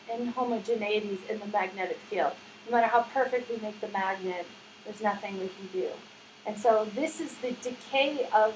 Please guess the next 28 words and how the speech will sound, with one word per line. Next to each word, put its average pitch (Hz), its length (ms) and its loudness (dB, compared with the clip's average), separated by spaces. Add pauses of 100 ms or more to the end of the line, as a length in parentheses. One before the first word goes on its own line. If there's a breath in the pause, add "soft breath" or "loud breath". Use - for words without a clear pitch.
the 214 80 -4
signal, 214 680 -2 (240)
um, 190 320 -2
over 226 240 4
time 214 500 0
in 202 80 -8
the 202 180 -4
M 208 200 0
X 202 360 -4
Y 185 280 4 (120)
plane. 180 200 -2 (560)
And 240 140 0 (100)
as 294 300 8
these 302 240 -2
are 254 120 8
decaying, 233 680 4
these 233 220 -4
are 220 240 6
all 233 460 10
vectors. 190 800 2 (400)
So 220 240 10
instead 254 320 4
of 269 140 6 (100)
all 262 300 12
being 247 260 2
along 226 540 6
this 220 200 2 (160)
one, 226 540 6